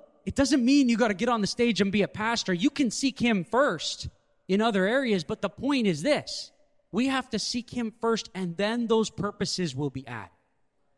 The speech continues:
But we spend so much of our life worrying and stressing,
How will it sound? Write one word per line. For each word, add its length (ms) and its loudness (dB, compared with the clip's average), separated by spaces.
But 140 2
we 420 2
spend 480 0
so 320 4
much 300 -2
of 100 -2
our 120 2
life 300 2
worrying 680 0
and 120 -6
stressing, 600 -4